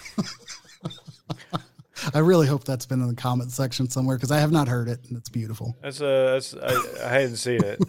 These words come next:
Speaker 2: It's, it's not great. It's not great.
Speaker 1: I think it's great. I think it's great, ladies
Speaker 2: Thank
Speaker 1: and
Speaker 2: you.
Speaker 1: gentlemen.
Speaker 2: Thank you. It's the Schlotzky's talking.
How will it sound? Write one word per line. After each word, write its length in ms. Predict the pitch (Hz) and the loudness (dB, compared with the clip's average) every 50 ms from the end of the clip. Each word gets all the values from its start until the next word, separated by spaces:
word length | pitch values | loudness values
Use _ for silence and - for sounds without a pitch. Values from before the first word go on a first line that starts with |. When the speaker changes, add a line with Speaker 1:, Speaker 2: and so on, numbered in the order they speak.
| - - | -2 -6
Speaker 2:
It's, 180 | 127 113 - - | -8 -8 -8 -6
it's 220 | - 156 156 - | -8 -8 0 2
not 200 | 190 202 180 151 | 4 4 4 4
great. 360 | - 131 135 127 120 101 104 | 4 2 2 2 2 0 -2
It's 320 | 147 - - - - - - | -6 -8 -6 -8 -8 -2 2
not 180 | 170 147 117 123 131 - | 2 2 2 0 -2 2
great. 240 | - 131 110 110 - | 2 2 4 4 4
Speaker 1:
I 160 | 160 190 208 | 4 4 4
think 280 | 202 - 226 202 - | 4 4 4 4 6
it's 160 | 196 180 - - | 4 2 2 0
great. 300 | - 139 131 123 113 - - - _ _ - - | 2 2 2 4 2 0 -4 -8 _ _ 0 2
I 120 | 147 156 | 4 4
think 280 | 151 - 165 156 147 - | 4 6 4 4 4 4
it's 140 | 143 123 - | 0 -2 -2
great, 320 | - - 131 123 110 104 | 0 2 2 2 2 2
ladies 220 | 110 110 120 123 113 | 0 0 0 0 0
Speaker 2:
Thank 20 | 113 | 0
Speaker 1:
and 80 | 113 | 0
Speaker 2:
you. 60 | 107 117 | 0 2
Speaker 1:
gentlemen. 340 | 113 110 107 110 117 117 - _ | 0 0 0 -2 -2 -4 -6 _
Speaker 2:
Thank 240 | - 113 110 - - | -8 -8 -8 -8 -8
you. 180 | 110 101 98 98 98 _ _ - - | -8 -8 -8 -10 -12 _ _ -12 -12
It's 120 | - - - | -10 -6 -6
the 60 | 143 | -4
Schlotzky's 560 | 120 - - 135 120 117 - - 117 101 90 | -4 0 2 2 2 2 0 -4 -6 -8 -6
talking. 380 | - - 104 95 95 - 104 | -6 -6 -6 -6 -8 -10 -14